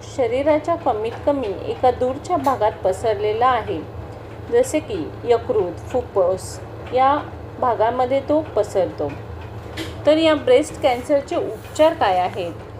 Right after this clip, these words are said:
तर ब्रेस्ट कॅन्सरच्या शस्त्रक्रियांमध्ये हे समाविष्ट आहे की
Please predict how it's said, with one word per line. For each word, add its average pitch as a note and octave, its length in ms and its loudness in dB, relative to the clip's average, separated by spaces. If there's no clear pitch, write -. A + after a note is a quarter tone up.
तर C#4 60 6
ब्रेस्ट C#4+ 500 2
कॅन्सरच्या C4 680 0
शस्त्रक्रियांमध्ये C4 1300 0
हे D#4+ 100 2
समाविष्ट A#3+ 680 2
आहे C4 300 4
की F3 340 -6